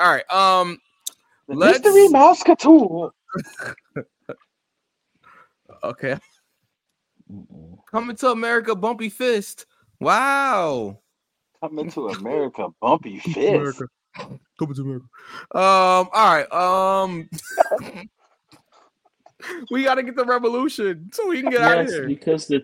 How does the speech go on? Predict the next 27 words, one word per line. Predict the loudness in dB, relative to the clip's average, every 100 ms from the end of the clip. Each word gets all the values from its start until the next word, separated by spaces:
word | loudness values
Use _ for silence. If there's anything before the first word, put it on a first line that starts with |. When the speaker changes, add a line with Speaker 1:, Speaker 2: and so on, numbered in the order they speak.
| -2
Speaker 3:
things | -4 -4 -4
are | -8 -8 -6
fighting | -4 -2 -4 -6
back | -8 -8 -14 -16
and | -16
they're | -16 -16 -10 -4
Speaker 1:
I, | -2 -4
Speaker 3:
fighting | -8 -14
Speaker 1:
yeah, | -8 -4 -4 -4
Speaker 3:
hard. | -8 -16 _
Speaker 1:
yeah. | -12 -10 -10 -14 _ _ -6
Okay. | -4 -2 -2 -4
Speaker 3:
Okay. | -8 -12 -16 -6
Speaker 1:
Um, | -2 0 0 0 0
Speaker 2:
Damn | -2
Speaker 1:
there's | -2 -2
Speaker 2:
it. |
Speaker 1:
an | -4
all-star | -4 -4 -4 -2 -2
scramble | -4 -6 -6 -4 -4
match, | -4 -4 -6
guys. | -4 -2 -2 -4 -6
The | -6
winner | -4 -6
will | -4 -4
receive | -6 -10 -10 -10
a | -8